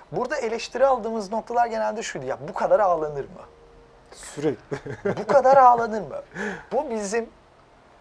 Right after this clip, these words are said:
Speaker 1: mevcut, e, ekip olarak oyuncular, e, belki yazarlar, belki yönetmen olarak ta eleştiri getirdiğimiz bir şeydi. Fakat bir noktadan sonra maalesef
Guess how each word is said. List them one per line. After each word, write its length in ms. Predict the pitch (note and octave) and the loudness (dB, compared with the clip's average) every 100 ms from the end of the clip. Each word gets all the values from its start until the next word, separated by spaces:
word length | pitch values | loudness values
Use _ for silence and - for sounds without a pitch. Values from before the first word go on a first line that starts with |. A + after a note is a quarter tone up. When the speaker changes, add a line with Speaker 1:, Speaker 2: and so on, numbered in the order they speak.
| _ - | _ -10
Speaker 1:
mevcut, 460 | D3 D#3+ F#3 A#3 - _ _ - | -4 -4 -6 -12 -20 _ _ -4
e, 240 | C3 C3 - C#3+ | 0 0 -2 -10
ekip 320 | C#3 G#3+ G3+ | -8 -8 0
olarak 400 | E3+ C3+ A#2+ D3 | 2 2 -4 -8
oyuncular, 800 | C#3+ C#3+ C3 C#3 C#3+ C#3 - - _ _ | -8 -10 -10 -2 2 2 0 -16 _ _
e, 180 | A#2+ A#2 B2+ | -8 -6 0
belki 320 | C3 C3+ - | 0 0 -6
yazarlar, 640 | D3+ C#3+ C3+ C3+ C#3 C3+ B2+ | -6 -6 0 0 0 -4 -2
belki 320 | F#3 G3 F3+ | -4 -4 -8
yönetmen 560 | E3+ D#3 - D#3+ D3+ D3+ - _ | -6 -6 -8 -6 -6 -8 -18 _
olarak 420 | C#3 C#3 D#3 D#3+ - _ _ _ | -2 0 0 -4 -18 _ _ _
ta 200 | F#3 F3+ | 0 0
eleştiri 520 | D#3 C#3 C3 - C3 B2+ | -2 -8 -10 -12 -12 -10
getirdiğimiz 600 | B2 - G#2+ G2 - - | -12 -14 -18 -18 -20 -16
bir 60 | |
şeydi. 300 | - - - - _ _ - - - - - - _ _ | -16 -16 -20 -20 _ _ -20 -20 -20 -20 -20 -20 _ _
Fakat 380 | - F4+ A3 - _ _ _ _ _ _ _ _ | -4 0 0 -4 _ _ _ _ _ _ _ _
bir 320 | B2 A#2+ A3 | -18 -10 -6
noktadan 460 | D#4+ - A3+ G#3 G3+ | -6 -6 -4 -4 -4
sonra 220 | - G3 | -6 -4
maalesef 640 | F3 G#3+ B3+ B3 A#3+ A#3 | -2 -2 -2 -2 -4 -6